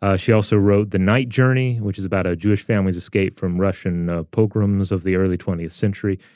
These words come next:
And she also wrote True North about the Underground Railroad. Uh, she's extremely prolific. Uh, and, uh, and so this book is, it's still out there. You should be able to pick up a copy, or at least pick up a used copy of it somewhere. Check it out at your library, uh, but I highly recommend it.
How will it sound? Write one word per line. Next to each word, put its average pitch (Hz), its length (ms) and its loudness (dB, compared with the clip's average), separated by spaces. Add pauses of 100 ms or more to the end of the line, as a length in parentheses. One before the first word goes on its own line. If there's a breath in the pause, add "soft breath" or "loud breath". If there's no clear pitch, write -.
(100)
And 95 100 -8
she 117 100 4
also 110 180 2
wrote 98 220 2
True 113 280 2
North 113 460 2
about 95 300 -2
the 98 100 -2
Underground 90 460 -2
Railroad. 101 520 2 (280 soft breath)
Uh, 92 100 -4
she's 98 220 -4
extremely 120 400 2
prolific. 92 560 -4 (280 soft breath)
Uh, 92 280 -4 (260)
and, 104 300 0
uh, 104 240 2
and 120 260 -4
so 139 120 0
this 160 140 2
book 170 280 0
is, 123 160 2
it's 127 180 -4
still 156 180 2
out 139 180 0
there. 135 100 0
You 120 40 0
should 127 140 -4
be 131 80 2
able 117 100 0
to 107 40 -2
pick 120 160 -2
up 107 80 -4
a 110 40 -6
copy, 117 520 0
or 104 120 -4
at 107 80 0
least 131 180 -2
pick 123 140 -2
up 104 80 -4
a 95 60 -4
used 104 360 -2
copy 90 440 -6 (260 soft breath)
of 95 140 -2
it 95 100 -6
somewhere. 95 480 0
Check 117 220 -2
it 120 80 -2
out 104 100 0
at 98 120 0
your 92 120 -4
library, 90 600 -4 (260 soft breath)
uh, 87 120 -8
but 95 120 -4
I 92 80 -2
highly 82 260 -8
recommend 80 460 -16
it. - 160 -20